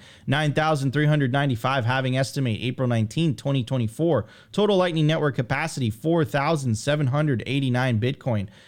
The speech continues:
Capacity value, two hundred forty-nine million U S dollars. Realized monetary inflation, one point seven five percent. The market capitalization of Bitcoin,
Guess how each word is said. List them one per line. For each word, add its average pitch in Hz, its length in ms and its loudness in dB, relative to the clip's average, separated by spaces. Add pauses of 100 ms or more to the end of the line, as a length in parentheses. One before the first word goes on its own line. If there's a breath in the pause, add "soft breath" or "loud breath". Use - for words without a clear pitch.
(120 loud breath)
Capacity 123 580 -2
value, 127 460 2
two 160 220 0
hundred 160 300 2
forty-nine 147 840 0
million 131 500 2
U 135 160 2
S 117 200 2
dollars. 147 480 0 (280 loud breath)
Realized 160 520 2
monetary 160 520 2
inflation, 139 460 0
one 139 160 2
point 151 300 -2
seven 143 240 0
five 131 280 0
percent. 151 400 -2 (280 loud breath)
The 143 360 2
market 135 600 0
capitalization 127 800 0
of 120 80 0
Bitcoin, 113 560 -2